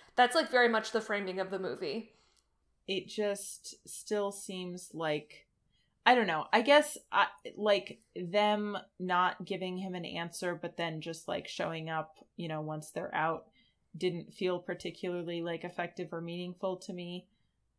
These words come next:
Speaker 2: Like, I, I guess it just increases suspense, but I didn't need th-, that particular suspense to be increased.
Speaker 1: Yes, I hear you, but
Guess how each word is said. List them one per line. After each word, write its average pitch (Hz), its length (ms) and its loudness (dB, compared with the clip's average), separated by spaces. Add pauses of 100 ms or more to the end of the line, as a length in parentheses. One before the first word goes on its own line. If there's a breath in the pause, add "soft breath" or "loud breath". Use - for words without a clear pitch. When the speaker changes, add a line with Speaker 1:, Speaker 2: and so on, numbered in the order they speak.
(120)
Speaker 2:
Like, 170 400 -4 (120)
I, - 220 -2 (100)
I 180 100 -2
guess 175 260 -4
it 175 60 -6
just - 360 -10
increases 165 720 -8
suspense, 170 840 -8 (100)
but 170 140 -2
I 165 80 -2
didn't 160 400 -8 (180)
need 160 560 -6 (840)
th-, 151 200 -8 (100)
that 160 320 0 (160)
particular 190 640 -6
suspense 196 640 -4
to - 100 -12
be 196 240 -8
increased. 208 760 -6 (720)
Speaker 1:
Yes, 277 560 6
I 247 100 10
hear 269 340 2
you, 214 440 0 (240)
but 220 300 10